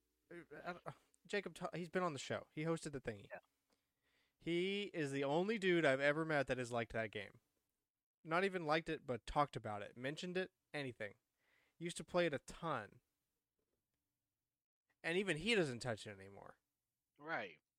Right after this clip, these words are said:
Speaker 1: So who's playing For Honor?
Speaker 2: And what will even be the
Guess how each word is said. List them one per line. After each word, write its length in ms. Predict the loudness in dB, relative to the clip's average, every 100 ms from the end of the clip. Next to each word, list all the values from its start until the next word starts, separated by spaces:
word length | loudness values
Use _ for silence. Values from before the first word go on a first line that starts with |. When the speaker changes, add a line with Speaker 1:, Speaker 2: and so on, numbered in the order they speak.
| _ _ _ _ _ _
Speaker 1:
So 220 | -2 0
who's 220 | 2 -2
playing 320 | -2 -2 -2 -2
For 200 | -2 2
Honor? 380 | 2 0 -4 -14 _ _ _ _ _ _ _ -6
Speaker 2:
And 160 | 0
what 180 | 4 4
will 200 | 2 0
even 260 | -2 -6 -6
be 160 | -4
the 400 | -4 -4 -4 -6